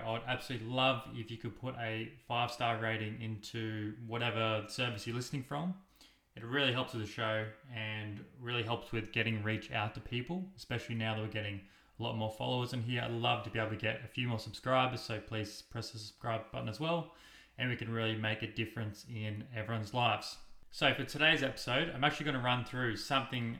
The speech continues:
similar to what I released in a blog this week. It really tended to get across to a lot of different people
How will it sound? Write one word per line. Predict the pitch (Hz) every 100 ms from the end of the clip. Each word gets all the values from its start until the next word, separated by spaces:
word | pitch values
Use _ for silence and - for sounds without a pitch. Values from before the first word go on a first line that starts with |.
| -
similar | - 147 143 127
to | 117 123
what | 120
I | 117 110 110 110 110
released | 117 117 - -
in | 113
a |
blog | 104 113 120 123
this | 123 -
week. | 143 180 - _ - - _ -
It | 117 120 123
really | 131 127 127 120 117 -
tended | - 113 107 -
to | - 113 107 104 107 -
get | 113 110
across | - 123 117 -
to | 117
a |
lot | 110 110
of | 107
different | 104 113 98
people | 107 104 104 101